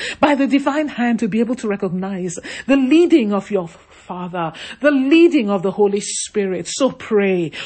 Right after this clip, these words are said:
"Open my eyes, O Lord. Open my eyes, my Father, to see what you are showing me to do right now,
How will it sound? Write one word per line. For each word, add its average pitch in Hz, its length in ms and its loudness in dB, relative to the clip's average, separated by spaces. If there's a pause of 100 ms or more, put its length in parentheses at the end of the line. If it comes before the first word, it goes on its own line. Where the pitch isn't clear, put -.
(180)
"Open 403 600 4
my 262 260 2 (100)
eyes, 285 520 0 (100)
O 285 120 -4
Lord. 220 640 -10 (460)
Open 539 640 2
my 285 220 -4 (120)
eyes, 277 560 -4
my 202 220 -14
Father, 190 600 -20 (720)
to 370 120 2
see 415 380 0
what 311 500 -6 (140)
you 247 360 -8
are 240 160 -10
showing 285 800 -10
me 208 320 -14 (1900)
to 233 160 -6
do 269 400 -2
right 233 360 -4
now, 185 440 -8